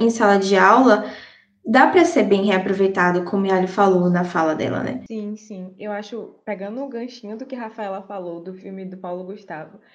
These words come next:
Speaker 2: eu acho interessantíssimo que nós trouxéssemos, é, esse filme específico pra abordar esse tema que é tão importante, né?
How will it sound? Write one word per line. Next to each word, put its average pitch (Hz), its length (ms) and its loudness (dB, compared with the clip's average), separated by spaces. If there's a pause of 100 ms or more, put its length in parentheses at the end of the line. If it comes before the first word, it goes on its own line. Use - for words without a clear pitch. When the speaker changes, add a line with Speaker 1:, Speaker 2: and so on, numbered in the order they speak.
(240)
Speaker 2:
eu 196 80 -4
acho 214 180 -2
interessantíssimo 240 800 -12
que 220 120 -18
nós 214 180 -12
trouxéssemos, 202 680 -12 (360)
é, 160 720 -6
esse 214 240 -8
filme 247 240 -10
específico 240 840 -12 (300)
pra 208 200 -2
abordar 208 760 -6
esse 220 220 -8
tema 220 260 -10
que 240 80 -12
é - 20 -10
tão 240 140 -10
importante, 240 580 -8
né? 180 260 -14